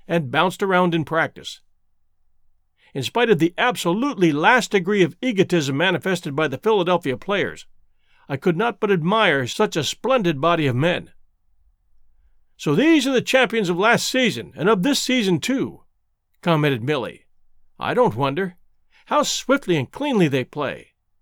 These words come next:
They appear not to exert themselves, yet they always get the ball in perfect time.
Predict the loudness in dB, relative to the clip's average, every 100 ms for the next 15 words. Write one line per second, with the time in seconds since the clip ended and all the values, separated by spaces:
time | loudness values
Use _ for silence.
0 | _ _ _ _ -4 -4 0 2 2 2
1 | 0 0 4 4 4 -2 -2 -2 -2 -4
2 | -8 -20 _ _ _ -4 -2 0 2 4
3 | 2 2 0 0 0 2 2 -2 -2 -2
4 | -2 -6 -4 -2 -2 -6